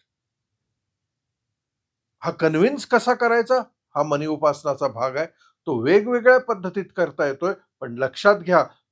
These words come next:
तुम्ही जर स्वतःला पात्र समजलात तर तुम्ही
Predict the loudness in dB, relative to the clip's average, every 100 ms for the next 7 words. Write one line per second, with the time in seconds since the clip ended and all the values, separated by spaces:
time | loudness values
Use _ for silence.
0 | _ -8 -4 -4 -2 -2 -2 -6 -6 -2
1 | 0 -2 -2 -2 -2 -4 -8 -8 -8 -8
2 | -6 4 4 4 _ _ _ -16 -14 -14
3 | -14